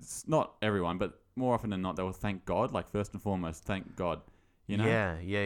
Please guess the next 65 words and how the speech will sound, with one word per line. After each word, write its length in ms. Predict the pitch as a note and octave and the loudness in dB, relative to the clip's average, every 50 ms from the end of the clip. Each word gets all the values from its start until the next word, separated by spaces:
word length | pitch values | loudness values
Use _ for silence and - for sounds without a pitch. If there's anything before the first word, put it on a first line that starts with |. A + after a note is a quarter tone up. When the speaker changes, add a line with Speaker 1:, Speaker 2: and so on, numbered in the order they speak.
| G2 F#2+ | 2 2
Speaker 2:
yeah, 60 | F#2 | 4
Speaker 1:
I 80 | B2+ C3 | 4 4
Speaker 2:
yeah. 40 | C3 | 4
Speaker 1:
find 240 | - D3 D3+ D#3 D3+ | 4 4 2 4 2
that 120 | C#3 B2 | 0 0
such 220 | - C#3+ B2+ A#2 - | 0 0 0 0 0
a 60 | G#2+ | -4
strange 400 | - - A2 G#2+ G#2 G2+ G2 - | -4 -2 0 0 0 0 -2 -4
thing. 260 | - G2 F#2+ D2+ - - | -4 -4 -4 -4 -4 0
Speaker 2:
Why? 300 | G3 G#3 D#3+ G2 F#2+ - - - - | 2 2 2 2 0 -4 -10 -10 2
Speaker 1:
Well, 160 | - D3 D3 C#3 | 6 6 6 8
because 300 | C3 C3+ C3+ C#3+ C3 C#3 | 6 4 2 2 2 2
I'm 120 | C3 C3 | 4 4
not, 340 | B2+ A#2 - - - - - | 2 2 0 -2 -8 -6 -4
because 220 | B2 A#2 C3+ A2 | -2 0 2 2
I'm 100 | G#2 F#2 | 2 0
not 180 | F#2 E2 - - | 0 -2 -4 -4
religious, 380 | F2+ F2 F2+ G2 F#2+ F#2+ E2+ F2 | -4 -2 0 0 0 -2 -2 -2
I 100 | E2 D#2 | -2 -4
guess. 340 | D2+ C2+ B1+ C#2 - - - - - - _ _ - _ _ - | -4 -6 -8 -10 -12 -14 -20 -20 -20 -20 _ _ -20 _ _ 2
But 300 | - A2+ G#2+ - - - - _ | 4 4 4 4 2 -4 -6 _
every 180 | - B2+ C#3 C3 | 0 2 2 4
time 160 | C3+ B2 A#2+ | 4 4 4
I 40 | A2+ | 2
see 160 | A2 B2+ A#2+ | 2 2 2
that, 80 | A2+ G#2+ | 2 2
I'm 80 | G#2+ | 2
like, 140 | A2 G#2+ G#2 | 0 0 2
"No, 240 | A2+ B2 C3 B2 G2+ | 2 2 2 2 2
like, 180 | F2+ F2+ F#2 - | 2 0 -2 -2
you, 420 | G#2 G#2+ A#2+ B2+ C#3 C#3+ C#3+ D3 C#3+ - _ _ - | 0 0 2 2 2 0 -2 -4 -8 -12 _ _ -8
you 220 | A2+ A#2 B2+ C#3 | -4 0 0 0
did 220 | A#2+ A2+ F#2 D#2+ D#2+ | 2 0 0 0 -2
that." 220 | D#2 C#2+ - - - - _ _ _ _ _ _ _ _ _ _ _ _ _ _ _ - - - _ _ - | -8 -12 -12 -14 -18 -20 _ _ _ _ _ _ _ _ _ _ _ _ _ _ _ -20 -20 -20 _ _ 2
Speaker 2:
Yeah, 200 | E3+ F#3+ D#3+ G#2 | 2 4 4 4
but 200 | F2 A#2+ A#2 - - - - | 4 4 2 2 -2 -2 2
if 100 | C#3+ C3+ | 4 4
Speaker 1:
Thank 220 | C#3 C#3 C#3 - | 6 4 4 4
Speaker 2:
you, 80 | C#3 C3 | 4 4
Speaker 1:
your 80 | B2+ | 4
genetics. 520 | A#2+ - A#2 G2+ G#2+ A#2 A2 D#2+ - - - - | 6 4 4 4 4 4 2 0 -2 -2 2 2
Speaker 2:
if 120 | C#3+ C3+ | 2 4
you 140 | C3+ D#3+ G3 | 2 0 4
be-, 140 | G3 - F#3+ | 6 8 8
Speaker 1:
<laughs> 720 | - - - - - - - - - D3+ - - C3+ C3+ - - | 8 6 6 6 6 4 8 10 10 12 12 10 8 6 2 -2
Speaker 2:
<laughs> 100 | - - | 4 6
but 120 | - C#3+ | 6 6
who 160 | C#3+ E3+ F3 E3 | 8 6 4 2
created 480 | - - - - C#3+ C#3+ C#3 B2+ - G2+ | 0 -2 0 2 2 2 2 0 0 -2
your 80 | F#2 | -4
genetics? 340 | E2+ - E2+ E2+ D#2+ - - | -4 -4 -6 -6 -6 -4 -2
So 60 | C3 | -2
if 100 | B2 B2 | -2 2
you 120 | C#3 D#3+ F3 | 2 2 4
believe 260 | F3 F#3 E3 D3+ C#3+ | 4 4 4 4 4
in 80 | C#3 | 4
God, 120 | B2+ - F3 | 6 6 6
Speaker 1:
Yeah, 140 | E3 D3+ C3 | 6 6 6
I 80 | B2+ | 6
know, 220 | C3 C3 A#2+ A2+ - | 6 6 6 6 6
Speaker 2:
and 160 | - - D3 | 8 10 10
you 60 | D3 | 10
Speaker 1:
I 20 | |
Speaker 2:
believe 260 | - E3 E3 D#3+ D#3 A2 | 10 10 10 8 8 8
Speaker 1:
understand. 380 | C3 C#3 - - - - B2+ | 8 6 4 2 -4 -14 -14